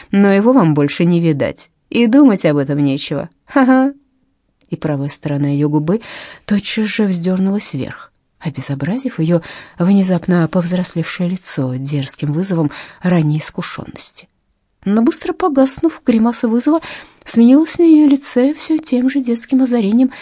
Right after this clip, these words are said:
беспечной смелости. Поставленный в тупик Дроженович обратил на ротмистра вопросительный взгляд и получил знак увести девушку прочь, после чего был снова допрошен Федун.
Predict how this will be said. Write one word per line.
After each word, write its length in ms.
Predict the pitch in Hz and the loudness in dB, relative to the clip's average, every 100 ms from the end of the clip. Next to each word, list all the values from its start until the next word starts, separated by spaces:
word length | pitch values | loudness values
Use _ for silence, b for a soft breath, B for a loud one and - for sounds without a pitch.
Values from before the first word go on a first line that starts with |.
| B - | B 0
беспечной 580 | 220 220 - 214 - 254 | 0 2 -4 -4 -2 -4
смелости. 640 | - 156 143 160 - - - _ _ _ _ _ _ _ _ | -2 -4 -4 -8 -14 -16 -20 _ _ _ _ _ _ _ _
Поставленный 580 | - - 226 254 285 302 | -4 -2 2 4 6 6
в 80 | - | 4
тупик 380 | 285 269 277 | 2 4 2
Дроженович 680 | 262 277 254 240 262 302 - B B B B | 4 4 4 4 4 4 0 B B B B
обратил 500 | 220 220 240 254 339 | 0 4 4 2 4
на 240 | 311 285 | 6 6
ротмистра 600 | 269 285 285 285 - 277 254 | 6 4 4 2 2 2 4
вопросительный 680 | 254 262 262 254 247 254 | 2 2 2 0 0 2
взгляд 520 | 247 185 143 - - - _ _ _ | 2 -2 -4 -6 -12 -20 _ _ _
и 80 | - | -8
получил 360 | 180 220 349 | -4 -4 -4
знак 380 | 370 277 269 320 | 0 4 4 4
увести 420 | 339 349 - 185 | -2 -2 -4 -4
девушку 460 | 151 147 143 143 147 | -2 0 -2 -4 -8
прочь, 440 | 143 139 - - _ _ _ _ _ _ | -8 -8 -8 -14 _ _ _ _ _ _
после 280 | - - 139 | -16 -14 -12
чего 280 | - 147 156 | -8 -6 -2
был 160 | 214 | -2
снова 420 | 240 - 180 185 220 B B B - | -4 -2 -2 -2 -4 B B B -2
допрошен 560 | 175 185 165 160 190 | 0 2 0 -2 -4
Федун. 440 | 185 240 156 110 | -4 -6 -6 -10